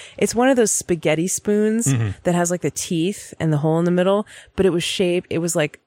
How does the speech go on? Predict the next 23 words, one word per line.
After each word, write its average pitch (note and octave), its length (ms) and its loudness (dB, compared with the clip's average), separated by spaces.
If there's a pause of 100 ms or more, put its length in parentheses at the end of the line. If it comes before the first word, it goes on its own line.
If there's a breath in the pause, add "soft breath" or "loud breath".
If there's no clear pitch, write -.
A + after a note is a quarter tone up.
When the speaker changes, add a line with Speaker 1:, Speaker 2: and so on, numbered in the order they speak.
(120)
Speaker 1:
with E3 180 2
a D#3+ 40 0
face D#3 320 -2
of D3+ 80 -4
a D3+ 40 -2
dinosaur C#3 520 -2
on A#2+ 160 -6
it. A2 180 -10 (560)
So - 140 -2
it D#3+ 160 2 (160)
was - 140 -14
called D3+ 200 -6
the C#3 60 -6
Pastasaurus. C#3 840 -4
Get G#2+ 160 4
Speaker 2:
Yeah, F2+ 320 2
Speaker 1:
it? F2+ 100 -6
Speaker 2:
yeah. E2 280 -8 (220 soft breath)
Speaker 1:
Well, F#3+ 380 4
this C4 340 2
week, G#3+ 260 2
somebody A#3 420 2
bought F3 380 4